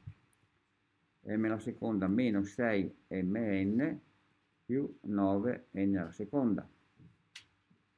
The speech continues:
M alla seconda è il quadrato di m, nove N alla seconda è il quadrato di tre N, e sei M N è il doppio prodotto tra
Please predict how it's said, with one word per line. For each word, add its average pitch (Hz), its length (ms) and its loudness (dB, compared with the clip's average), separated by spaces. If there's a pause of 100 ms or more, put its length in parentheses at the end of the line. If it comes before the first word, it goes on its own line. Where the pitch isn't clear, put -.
(760)
M 123 200 6
alla 123 140 4
seconda 127 340 2
è 110 60 2
il 107 80 -2
quadrato 110 400 0
di 139 180 2
m, 151 360 0 (440)
nove 120 460 4
N 117 80 2
alla 117 80 0
seconda 117 420 0
è 101 40 2
il 101 40 -2
quadrato 107 300 2
di 98 160 -2
tre 123 340 4
N, 139 320 4 (420)
e 120 140 -2
sei 123 340 4
M 160 120 4
N 131 640 4
è 110 80 -4
il 113 140 -2
doppio 139 280 4
prodotto 143 500 2
tra 110 400 2